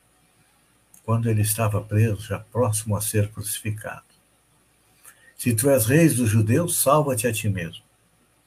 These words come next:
Acreditando, como muitos acreditavam, que devido ao seu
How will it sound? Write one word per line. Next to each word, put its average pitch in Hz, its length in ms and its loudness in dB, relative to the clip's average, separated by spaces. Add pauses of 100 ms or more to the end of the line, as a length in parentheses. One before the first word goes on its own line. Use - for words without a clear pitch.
(1000)
Acreditando, 107 760 0
como 95 260 -4
muitos 107 300 0
acreditavam, 104 800 -2 (760)
que 113 100 -2
devido 131 480 0
ao 101 80 -2
seu 98 440 0